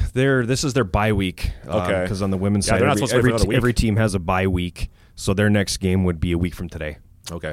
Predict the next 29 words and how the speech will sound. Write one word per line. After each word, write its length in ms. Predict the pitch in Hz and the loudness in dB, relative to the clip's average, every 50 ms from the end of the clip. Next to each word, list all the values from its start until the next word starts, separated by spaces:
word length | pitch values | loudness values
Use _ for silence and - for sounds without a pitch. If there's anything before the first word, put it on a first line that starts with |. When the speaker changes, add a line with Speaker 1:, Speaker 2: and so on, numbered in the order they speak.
| - - | -10 -8
Speaker 1:
Where 120 | - 82 | -6 -4
they, 220 | 82 82 82 80 80 | -4 -4 -4 -4 -6
they'll 280 | 76 80 85 82 85 | -6 -4 -4 -4 -4
be 180 | 78 87 87 - - | -4 -6 -8 -8 -8
at 160 | 80 80 78 | -10 -10 -10
home 320 | 82 - 78 76 73 73 | -8 -10 -10 -10 -8 -10
with 220 | 76 71 71 - - | -10 -10 -12 -12 -14
Northland. 360 | 73 71 71 - - - - | -14 -14 -14 -14 -14 -12 -12
Speaker 2:
Okay. 120 | 57 - - - _ _ - | -12 -14 -16 -20 _ _ -12
And 140 | - 95 | -10 -10
speaking 340 | - - 135 139 131 135 117 | -8 -4 -4 -2 0 0 0
of 80 | 113 107 | 2 2
having 220 | 117 113 110 107 | 2 2 2 0
things 320 | 98 95 110 107 104 92 90 | -2 -4 -4 -4 -4 -6 -8
postponed, 560 | - - 113 104 - - - 113 110 101 98 | -6 -4 -4 -4 -4 -4 -4 -2 -2 -2 -2
men's 160 | 107 117 113 | -4 -6 -6
basketball 420 | 92 107 104 117 - - - 98 | -4 -2 -2 -2 -2 -4 -6 -6
had 160 | 95 98 92 80 | -4 -6 -6 -8
three 280 | - - 110 123 131 | -8 -8 -4 -4 -2
different 300 | 120 117 113 - 101 92 | -2 -2 -4 -4 -6 -6
games 280 | 101 107 117 120 104 90 | -6 -6 -4 -4 -6 -8
postponed 480 | - - 90 90 - - 85 87 87 | -6 -8 -8 -8 -6 -8 -8 -8 -8
last 240 | 85 87 82 80 - | -8 -8 -10 -8 -8
week. 140 | 87 85 - - - - | -8 -10 -10 -12 -20 -20
It's 100 | - - | -18 -8
been 140 | - 175 175 | -4 0 0
a 60 | 135 | 2
rough 260 | 120 131 143 - 107 | 4 4 4 4 2
go 380 | 104 120 123 120 107 95 85 - | 0 2 2 4 2 2 -2 -6